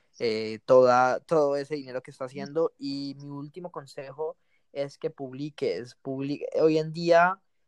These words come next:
la atención de las personas es algo sagrado y solamente recibe atención la persona que más bulla haga. Entonces, haz bulla, publica, sube historias, muévete. Es la única forma de que puedas conseguir más clientes. ¿Listo?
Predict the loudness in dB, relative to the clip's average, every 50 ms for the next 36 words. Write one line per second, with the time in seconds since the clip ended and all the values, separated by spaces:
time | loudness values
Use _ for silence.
0 | _ _ _ -10 -6 -2 0 0 -2 -2 -6 -10 -12 -12 -14 -12 -12 -10 -8 -6
1 | -6 -6 -6 -6 -8 -10 -10 -10 -12 -12 -12 -12 -12 -14 -12 -10 -10 -10 -10 -10
2 | -12 -8 -8 -6 -4 -4 -2 -2 -2 -2 -4 -6 -10 _ -16 -18 -18 -14 -6 -2
3 | 0 0 0 0 -4 -6 -6 -6 -4 -4 -4 -6 -8 -8 -4 -2 -2 -2 -2 -4
4 | -12 -16 -14 -12 -10 -8 -8 -6 -6 -6 -6 -6 -8 -12 -10 -12 -14 -14 -12 -14
5 | -14 -14 -8 -4 -2 0 0 -2 -2 -6 _ -16 -14 -8 -4 -2 -2 0 0 -2
6 | -4 -6 -10 -18 -18 _ -16 -12 -10 -10 -10 -8 -8 -10 -10 -12 _ _ _ _
7 | _ _ _ 0 0 0 0 -2 -4 -4 -4 -4 -2 -2 -2 -2 -4 -6 -10 -12
8 | -12 -10 -10 -10 -8 -8 -8 -6 -4 -6 -6 -6 _ -14 -10 -6 -6 -6 -6 -8
9 | -10 -6 -2 0 0 0 -2 -2 -4 -4 -4 -6 -10 -14 _ _ _ _ _ _
10 | _ _ _ _ -6 -2 2 2 4 4 2 0 -2 -6 -10 -10 -10 -8 -8 -4
11 | -2 0 0 0 -2 -4 -2 -2 -2 -2 0 -2 -2 -2 -2 -4 -6 -6 _ _
12 | -2 -2 -2 -2 -6 -12 -10 -8 -8 -8 -6 -6 -8 -8 -10 -12 -10 -8 -8 -8
13 | -8 -10 -12 -12 -12 -12 -12 -10 -8 -8 -8 -8 0 4 6 6 6 6